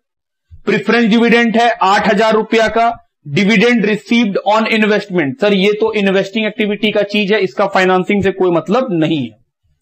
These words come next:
चलो, शुरू किया जाए। सबसे पहले share देख रहे हैं, Equity share capital पहला साल में है दस, अगले साल में है साढ़े बारह।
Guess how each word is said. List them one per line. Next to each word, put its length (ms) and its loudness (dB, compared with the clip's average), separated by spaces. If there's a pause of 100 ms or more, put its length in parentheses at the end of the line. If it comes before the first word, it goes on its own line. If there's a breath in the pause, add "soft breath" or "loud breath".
चलो, 220 0
शुरू 340 0
किया 260 2
जाए। 240 -2 (640)
सबसे 340 -2
पहले 460 2 (1600)
share 400 0
देख 260 2
रहे 120 4
हैं, 160 -2
Equity 460 0
share 260 2
capital 680 0 (240)
पहला 300 2
साल 260 2
में 140 2
है 220 0
दस, 180 0 (120)
अगले 280 2
साल 300 0
में 260 0
है 120 2
साढ़े 380 2
बारह। 340 0